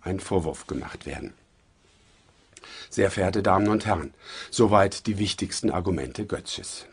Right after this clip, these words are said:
die eine mögliche Antwort auf unsere anfängliche Frage geben können. Tödliche Medizin, ein Systemfehler im Gesundheitswesen? Für Götzsche scheint die Antwort klar zu sein.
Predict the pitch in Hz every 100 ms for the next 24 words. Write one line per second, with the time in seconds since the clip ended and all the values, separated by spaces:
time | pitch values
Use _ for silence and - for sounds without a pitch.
0 | - 95 85 90 85 85 104 127 156 135
1 | 117 90 87 98 95 - 95 92 95 90
2 | 90 82 87 98 - 101 98 90 107 -
3 | 82 78 92 90 87 78 - - - _
4 | _ - - - - 101 101 95 104 107
5 | 104 - 147 104 - - - 85 92 87
6 | - - 80 - 98 98 85 90 85 71
7 | - 80 - 95 92 110 _ _ _ -
8 | - - - 143 151 196 185 110 - 117
9 | 123 127 131 101 95 110 110 101 78 -
10 | 82 64 53